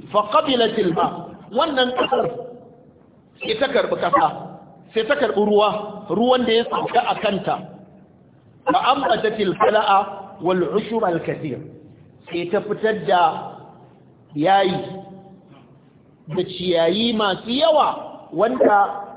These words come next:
kowa zai amfana, dabbobi za su amfana da makamancin haka. Kaga saukar ruwan yayi amfani kenan ko? Tunda ne ya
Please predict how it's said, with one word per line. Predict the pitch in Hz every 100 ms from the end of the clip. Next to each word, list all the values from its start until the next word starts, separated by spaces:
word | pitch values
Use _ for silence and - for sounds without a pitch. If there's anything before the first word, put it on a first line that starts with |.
| - - -
kowa | 226 226 233 233 208
zai | 214 214
amfana, | 165 147 - 160 139 180
dabbobi | 226 214 220 214
za | 220 220
su | 160
amfana | 170 170 226 214
da | 165
makamancin | 156 156 131 117 127
haka. | 127 127 - - - -
Kaga | - 220 240 233
saukar | 214 202 240 254
ruwan | 277 254
yayi | 226 233
amfani | 240 214 226 160 175
kenan | 160 139 139
ko? | 214 - - - - - - - -
Tunda | 277 - 226
ne | 247 170 - - -
ya | 175 214